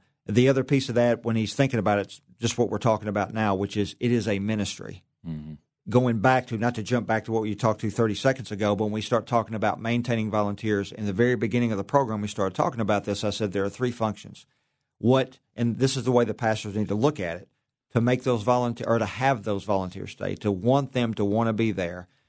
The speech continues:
Speaker 1: It's not just service, the security service to the church. If you fellowship with each other,
Speaker 2: Yeah.
Speaker 1: and most of the time this is a lot of men, and men need fellowship with each other, especially Christian men.
Speaker 2: So men, men love security. It's
Speaker 1: Yeah, they do.
Speaker 2: natural gravitation.
Speaker 1: Yeah,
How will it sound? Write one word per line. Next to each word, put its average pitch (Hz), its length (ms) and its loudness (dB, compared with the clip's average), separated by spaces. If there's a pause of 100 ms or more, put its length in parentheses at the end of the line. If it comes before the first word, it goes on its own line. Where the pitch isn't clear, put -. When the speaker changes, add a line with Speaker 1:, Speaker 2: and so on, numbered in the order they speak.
(320)
Speaker 1:
It's - 180 -6
not 113 220 2
just 113 240 -2
service, 113 340 2
the 98 100 -8
security 113 380 0
service 113 380 -2
to 113 60 -14
the 110 100 -10
church. 107 340 0
If 101 140 -10
you 101 80 -4
fellowship 120 560 0
with 113 100 -4
each 120 180 -4
other, 92 300 0 (320)
Speaker 2:
Yeah. - 120 0
Speaker 1:
and - 180 -4
most 147 240 4
of 135 60 -10
the - 20 -20
time 123 160 2
this 113 160 -6
is 98 80 -8
a 101 40 -4
lot 98 200 2
of 95 80 -2
men, 110 420 -2 (220)
and 101 200 -2
men 123 240 2
need 113 220 0
fellowship 101 460 -2
with 101 100 -10
each 98 160 -8
other, 110 140 -4
especially 117 340 -6
Christian 117 380 -4
men. 127 100 -4
Speaker 2:
So 110 60 8
men, 104 440 2
men 104 180 0
love 101 140 2
security. 90 480 -2
It's 80 120 2
Speaker 1:
Yeah, 170 80 8
they 156 180 0
do. 170 80 6
Speaker 2:
natural 101 280 2
gravitation. 87 680 0
Speaker 1:
Yeah, 175 300 4